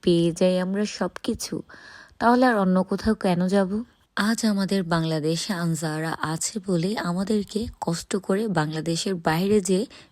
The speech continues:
বিয়ের শপিং করতে হয় না। এইটার জন্য আনজারাকে ধন্যবাদ না দিলেই নয়। আর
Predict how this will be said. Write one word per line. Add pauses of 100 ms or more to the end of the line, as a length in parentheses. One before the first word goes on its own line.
(100)
বিয়ের
শপিং
করতে
হয়
না।
এইটার
জন্য
আনজারাকে
ধন্যবাদ (140)
না
দিলেই
নয়। (120)
আর